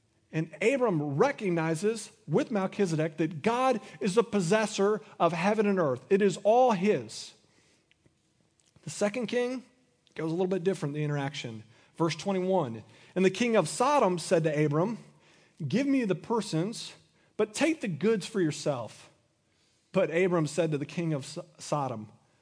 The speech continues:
'I have lifted my hand to the Lord, God Most High, possessor of heaven and earth, that I would not take a thread or a sandal strap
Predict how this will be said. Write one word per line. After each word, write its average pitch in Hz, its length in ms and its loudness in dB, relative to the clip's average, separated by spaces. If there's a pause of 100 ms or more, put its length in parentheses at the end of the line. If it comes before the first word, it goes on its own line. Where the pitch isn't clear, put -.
(320)
'I 175 120 -4
have 147 160 -2
lifted 208 500 -4
my 147 260 -4
hand 160 360 -4
to 160 60 -10
the 135 80 -4
Lord, 127 480 -2 (400)
God 196 320 2
Most 196 280 2
High, 156 400 -4 (260)
possessor 170 580 0
of 135 200 -6
heaven 226 440 -2
and 180 220 -4
earth, 123 420 -4 (440)
that 147 100 0
I 190 140 2
would 147 160 0
not 190 260 -2
take 202 220 -2
a 135 60 -4
thread 208 500 2
or 160 200 2
a - 20 -6
sandal 208 360 -2
strap 202 480 -2